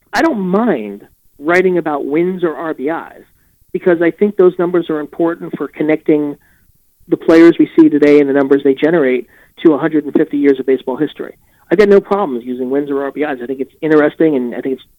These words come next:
fun trivia. It's when you jump from that to, "Well, this player is better than this player because he drives in runs," that we, you lose me. We know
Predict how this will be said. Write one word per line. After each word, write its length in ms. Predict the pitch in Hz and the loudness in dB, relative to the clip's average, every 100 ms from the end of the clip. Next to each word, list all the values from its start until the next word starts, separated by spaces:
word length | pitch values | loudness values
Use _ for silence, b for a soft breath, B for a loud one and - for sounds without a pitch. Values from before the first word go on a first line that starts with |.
| _ | _
fun 180 | 147 151 | -2 -2
trivia. 420 | 156 175 147 101 - _ _ _ _ _ _ _ | 2 2 2 -2 -10 _ _ _ _ _ _ _
It's 220 | - 190 - | 0 0 4
when 260 | 180 180 | 2 4
you 100 | 185 | -2
jump 380 | 175 180 170 170 | 0 0 0 -4
from 380 | - 156 147 143 - _ _ _ _ 156 | -6 -4 -4 -8 -14 _ _ _ _ -4
that 300 | 165 165 - _ | -2 -2 -8 _
to, 260 | 147 143 139 | -10 -6 -4
"Well, 220 | 135 139 | -4 -2
this 180 | 170 185 | -2 -4
player 240 | - 185 | -2 2
is 80 | 170 | 2
better 220 | 165 160 | 0 -6
than 120 | 151 | -6
this 140 | 147 151 | -8 -10
player 300 | - 147 135 | -8 -6 -4
because 280 | 135 143 131 | -6 -6 -8
he 100 | 131 | -8
drives 320 | 139 131 123 | -6 -4 -4
in 80 | 127 | -4
runs," 280 | 165 135 - _ - | -2 -4 -10 _ -16
that 160 | 120 _ _ - | -16 _ _ -10
we, 100 | 143 | -8
you 320 | 127 135 143 | -6 0 2
lose 320 | 147 143 - | 6 4 4
me. 160 | 82 65 | -10 -4
We 200 | 143 165 | 4 6
know 540 | 170 180 139 120 139 | 6 6 4 0 -4